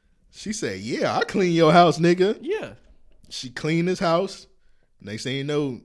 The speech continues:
Speaker 1: when she cleaned his house, she had a suitcase too.
Speaker 2: Yeah.
Speaker 1: She was homeless.
Speaker 2: She was definitely homeless.
Speaker 1: She was homeless. She finessed this nigga.
Speaker 2: Yeah. Yeah.
Speaker 1: She was looking for a nigga on Tinder. She went out to Cali.
Speaker 2: Mm-hmm.
Speaker 1: She was trying to get her, um,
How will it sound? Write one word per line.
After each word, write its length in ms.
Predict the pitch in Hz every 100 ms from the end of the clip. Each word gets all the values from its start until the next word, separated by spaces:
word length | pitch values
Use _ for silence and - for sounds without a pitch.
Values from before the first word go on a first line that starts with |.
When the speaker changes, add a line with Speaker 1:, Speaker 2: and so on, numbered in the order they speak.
| _
Speaker 1:
when 120 | 120
she 140 | 117 127
cleaned 280 | - 156 147
his 120 | 135
house, 200 | 165 143
she 80 | 139
had 120 | 117
a 40 | -
suitcase 560 | - 185 - 135 120
too. 320 | - 190 123 - _
Speaker 2:
Yeah. 160 | 110 107 _
Speaker 1:
She 140 | -
was 80 | 156
homeless. 560 | 202 330 247 87 - _ _
Speaker 2:
She 160 | - 233
was 80 | 196
definitely 300 | 226 139 110
homeless. 260 | 151 95
Speaker 1:
She 60 | 165
was 100 | 170
homeless. 340 | 208 214 117
She 100 | -
finessed 340 | 131 156 208 -
this 120 | 110
nigga. 160 | 90 80
Speaker 2:
Yeah. 200 | 190 - - _
Yeah. 180 | 240 403
Speaker 1:
She 80 | -
was 80 | 143
looking 160 | 156 165
for 180 | 160
a 40 | 160
nigga 340 | 170 175 170
on 80 | 165
Tinder. 440 | - 185 180 208 - _ - - _ _ -
She 180 | - 151
went 180 | 143
out 160 | 156 147
to 60 | 156
Cali. 540 | - 165 151 160 220 - _ -
Speaker 2:
Mm-hmm. 300 | 104 98 107 -
Speaker 1:
She 180 | - 143
was 100 | -
trying 180 | 143
to 60 | 135
get 180 | 131 143
her, 180 | 139 113
um, 420 | 135 135 135